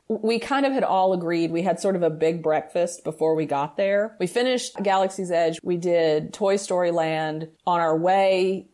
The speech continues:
we stopped and did the Mickey and Minnie's Runaway Train ride. Then we kind of ended up in the corner over there next to Rock and Roller Coaster and Tower of Terror. Those were two rides that not everybody wanted to do. So before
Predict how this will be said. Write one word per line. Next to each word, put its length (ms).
we 300
stopped 520
and 140
did 200
the 80
Mickey 360
and 100
Minnie's 440
Runaway 420
Train 360
ride. 560
Then 260
we 140
kind 300
of 120
ended 300
up 220
in 100
the 80
corner 480
over 280
there 500
next 460
to 400
Rock 240
and 100
Roller 220
Coaster 500
and 320
Tower 380
of 100
Terror. 500
Those 340
were 100
two 200
rides 340
that 140
not 240
everybody 360
wanted 280
to 100
do. 240
So 300
before 840